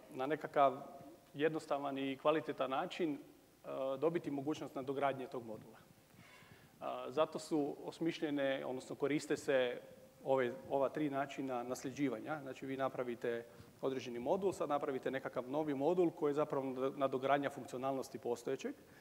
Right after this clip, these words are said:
i možete ga na određeni način organizirati. Znači, postoje tradicionalna nasljeđivanja. Jedan je ovaj prvi koji kaže ovako, znači da, e, se nasljeđuje kroz da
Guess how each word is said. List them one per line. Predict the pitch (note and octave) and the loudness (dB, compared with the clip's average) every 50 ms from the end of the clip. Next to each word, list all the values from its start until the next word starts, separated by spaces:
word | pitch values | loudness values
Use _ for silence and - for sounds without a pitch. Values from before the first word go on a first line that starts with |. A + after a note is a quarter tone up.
| - - - - - - - - - - | -20 -20 -20 -20 -20 -20 -20 -20 -14 -8
i | D#3+ C#3+ | -2 2
možete | D#3 F3+ F3+ F#3 F3+ - E3+ | 2 4 2 2 0 -2 -2
ga | D#3 D3 | 0 2
na | D3 D#3 | 2 2
određeni | D#3 D#3+ D3 D3+ D3 D3 | 2 2 0 -2 -2 -2
način | C#3+ C#3 C#3 - - C#3 C3 C3 - - - - - | 0 0 -2 -2 -4 -6 -6 -8 -8 -12 -14 -12 -10
organizirati. | - B2+ C#3 C3+ B2+ B2 B2 A2+ G#2 - - - - - - - - - - - - - - - - - - - - - - - - | -6 -4 -4 -4 -4 -4 -4 -6 -6 -6 -10 -14 -18 -20 -20 -20 -20 -20 -20 -20 -20 -20 -20 -20 -20 -20 -20 -20 -20 -20 -20 -10 -6
Znači, | - D#3 D#3 - - | -4 -4 -4 -2 2
postoje | - E3+ E3 - D#3+ C#3+ C#3 - - - - - - - - - - | 2 2 4 4 4 2 2 0 -6 -16 -18 -20 -20 -20 -20 -6 2
tradicionalna | - D3+ D#3 D#3+ D3+ C3+ - C#3+ B2+ B2 B2 B2 B2 B2 B2 B2 B2+ | 6 6 6 6 6 2 0 -2 -2 -2 -2 -2 0 -2 -2 -2 -4
nasljeđivanja. | B2+ B2+ B2 - - C#3 B2 C#3 E3 G3+ G#3 G#3 G#3 G#3 G3 F3 E3+ E3 D#3+ | -6 -8 -10 -8 -8 -6 -2 0 0 2 2 2 0 2 2 2 2 2 0
Jedan | D#3 D#3+ D#3+ E3 D3+ C#3+ C#3 | 0 0 2 2 2 2 0
je | C#3 C3 C3 B2 B2 C3 C#3 | 0 0 -2 -4 -4 -6 -6
ovaj | B2+ A#2 A#2 A#2 A#2 - - - - - - - - - - - - - | -4 -4 -6 -8 -10 -16 -20 -20 -20 -20 -20 -20 -20 -20 -20 -20 -4 0
prvi | - D3 E3+ F#3+ G3+ F#3 E3+ D#3+ - - - - - | 0 2 2 2 -2 -2 -4 -6 -10 -16 -20 -14 -10
koji | - C3+ B2 | -8 -8 -4
kaže | - C3+ B2+ B2+ A#2 B2 B2 A#2 A#2 B2 - - | -2 0 0 0 -2 -4 -8 -8 -8 -10 -12 -10
ovako, | B2+ A#2 A#2 C3 D#3 - - A3 G#3 - - - - - - - - - - - - - - - - | -8 -4 -4 -4 -4 -4 -6 -8 -8 -10 -14 -20 -20 -20 -20 -20 -20 -20 -20 -20 -20 -20 -20 -16 -14
znači | - C3+ - C#3+ C3+ | -12 -8 -4 -2 0
da, | C3 B2+ B2+ C3 B2+ B2+ B2 - - - - C3 B2+ B2 B2 B2 B2 B2+ B2+ - - - - | 2 4 4 2 2 0 -4 -6 -10 -14 -10 -6 -4 -4 -4 -4 -6 -6 -10 -12 -14 -16 -16
e, | - | -12
se | - C3+ | -8 -8
nasljeđuje | C3 C3 - C#3+ D3+ D3+ D3 D#3+ C#3+ C3+ C#3 | -8 -4 -2 0 0 2 2 2 2 2 0
kroz | - C#3 C#3 C#3 C#3 B2+ - C#3 C#3 D#3 - - | 0 0 0 0 0 0 -2 -6 -10 -10 -10 -6
da | C3 C3 C3 B2+ B2+ B2+ | -2 0 0 2 0 -2